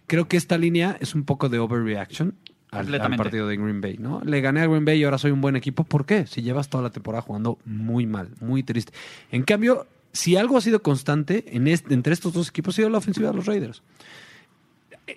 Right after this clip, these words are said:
Speaker 1: La defensiva de los, de los Chargers no ha sido constante. Jugó
Speaker 2: No.
Speaker 1: bien contra, contra Green Bay, pero no ha sido constante.
Speaker 2: Bueno,
Speaker 1: Entonces,
Speaker 2: Tennessee le avanzó sin problemas.
Speaker 1: yo me imagino este partido,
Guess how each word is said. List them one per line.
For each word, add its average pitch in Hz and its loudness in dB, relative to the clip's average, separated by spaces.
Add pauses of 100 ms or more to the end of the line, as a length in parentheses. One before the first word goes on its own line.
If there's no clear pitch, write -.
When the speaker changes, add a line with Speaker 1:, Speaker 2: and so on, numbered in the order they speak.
Speaker 1:
La 156 2
defensiva 170 0
de 277 0
los, 147 0
de 131 0
los 127 0
Chargers 220 0
no 202 6
ha 277 2
sido 190 0
constante. 151 -2
Jugó 143 2
Speaker 2:
No. 208 4
Speaker 1:
bien 226 4
contra, 120 -4 (240)
contra 110 -10
Green 113 -6
Bay, 107 -6
pero 123 -6
no 139 2
ha 180 2
sido 170 -6
constante. - -8 (320)
Speaker 2:
Bueno, 180 -8
Speaker 1:
Entonces, 156 -2
Speaker 2:
Tennessee 160 0
le 117 2
avanzó 117 0
sin 156 -2
problemas. 202 -2
Speaker 1:
yo 170 2
me 233 4
imagino 202 2
este 190 0
partido, 151 -2